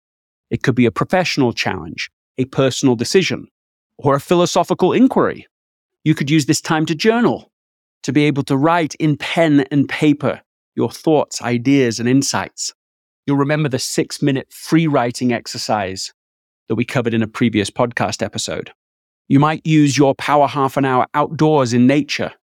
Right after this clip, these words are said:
because a walk in nature can provide a change of scenery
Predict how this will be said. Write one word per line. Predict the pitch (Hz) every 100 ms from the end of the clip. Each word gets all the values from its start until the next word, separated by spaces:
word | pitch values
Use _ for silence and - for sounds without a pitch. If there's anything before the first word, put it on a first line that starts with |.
| _
because | - - 147
a |
walk | 135 160 180 -
in | 151
nature | 143 135 127
can | 120 120
provide | 120 120 117 117 113
a |
change | 110 - 143 127
of | 110
scenery | - 131 117 107 101